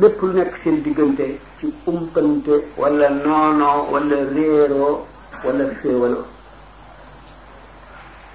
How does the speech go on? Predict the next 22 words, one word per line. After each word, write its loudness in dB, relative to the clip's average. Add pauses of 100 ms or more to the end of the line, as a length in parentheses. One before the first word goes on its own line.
(320)
Ndax -2 (880)
ñu 0
bokk 0 (160)
yoon 4
wu 0
jullit 0
ñépp 2
ay 2
bokk 0
lañu -2
sax. -12 (680)
Rawatina 2
nag 2 (520)
ñu -6
bokk -6 (500)
tariqa. -6 (3500)
Li 0
nga 4
xam 0
ne 2
moo 2
gën -2